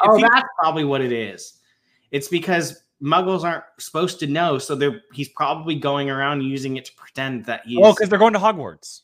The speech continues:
Speaker 1: Yes.
Speaker 2: That's
Speaker 1: So
Speaker 2: why.
Speaker 1: that's probably what it is.
Speaker 2: That,
Speaker 1: Okay, that
Speaker 2: okay,
Speaker 1: makes
Speaker 2: that
Speaker 1: sense.
Speaker 2: makes more sense. So, okay, if that's the case, then I'm fine with it.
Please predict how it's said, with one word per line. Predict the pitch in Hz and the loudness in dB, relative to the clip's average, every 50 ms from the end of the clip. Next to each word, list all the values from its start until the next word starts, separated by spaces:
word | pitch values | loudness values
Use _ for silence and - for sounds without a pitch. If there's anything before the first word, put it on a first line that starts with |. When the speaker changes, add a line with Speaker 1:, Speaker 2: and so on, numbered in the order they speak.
| _ _ _ _ | _ _ _ _
Speaker 1:
Yes. | 117 127 131 127 120 104 90 - - - - | -6 -2 0 0 0 0 -2 -8 -14 -4 0
Speaker 2:
That's | 151 156 151 - | 2 2 2 0
Speaker 1:
So | - 147 | -2 -2
Speaker 2:
why. | 151 147 | 0 0
Speaker 1:
that's | 156 160 - - | 0 -2 -4 -6
probably | - 143 131 127 127 | -4 -4 -2 -2 -2
what | 120 113 113 | -2 -4 -4
it | 107 101 | -6 -8
is. | 101 95 90 85 80 - - - - _ _ | -10 -12 -12 -14 -14 -14 -16 -16 -18 _ _
Speaker 2:
That, | 135 139 143 | 2 4 4
Speaker 1:
Okay, | 147 143 | 4 2
that | - - 151 | 2 0 -4
Speaker 2:
okay, | 143 | -4
Speaker 1:
makes | 139 117 117 110 123 | -4 -6 -6 -2 0
Speaker 2:
that | 147 170 185 | 0 0 0
Speaker 1:
sense. | 185 185 | 0 -4
Speaker 2:
makes | 180 - - | -6 -6 -6
more | 170 165 | -6 -6
sense. | - - 156 139 - | -4 -4 -6 -6 -6
So, | 151 143 156 | -6 -8 -6
okay, | - 165 147 175 165 156 175 | -6 -4 -4 -4 -4 -4 -6
if | 165 127 - | -8 -6 0
that's | 180 190 208 202 - | 0 0 0 0 -4
the | 190 | -10
case, | - 185 175 156 - | -6 -6 -6 -6 -4
then | - 147 | -2 -2
I'm | 151 165 156 | -2 -2 -2
fine | - - 123 117 110 | -4 -6 -6 -6 -6
with | 98 90 - - | -10 -14 -18 -20
it. | 73 - | -20 -20